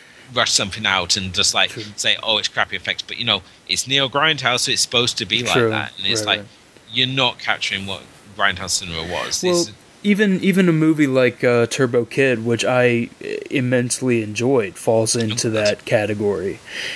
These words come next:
Speaker 2: You know, it's, it's a question of, of, uh, the, the w-, original motivation for a lot of these movies was to make a quick buck, or to,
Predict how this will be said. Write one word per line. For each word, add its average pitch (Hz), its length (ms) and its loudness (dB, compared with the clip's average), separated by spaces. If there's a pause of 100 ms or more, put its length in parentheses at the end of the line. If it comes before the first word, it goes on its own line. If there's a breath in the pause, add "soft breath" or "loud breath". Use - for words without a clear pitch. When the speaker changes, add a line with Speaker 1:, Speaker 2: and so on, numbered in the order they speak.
(120)
Speaker 2:
You 131 100 2
know, 117 220 2 (260 loud breath)
it's, 180 180 0
it's - 220 0
a - 60 -2
question 254 400 0
of, 185 320 0
of, 156 180 2 (100)
uh, 143 400 4
the, 131 1080 4
the 156 400 4
w-, 151 400 2 (340)
original 170 400 2
motivation 143 760 4
for 123 200 0
a 120 40 4
lot 123 200 4
of 120 80 0
these 117 180 2
movies 117 460 2
was 117 300 2
to 131 100 0
make 117 180 4
a 113 80 -2
quick 110 300 0
buck, 131 360 -2 (340 loud breath)
or 120 280 4
to, 120 640 4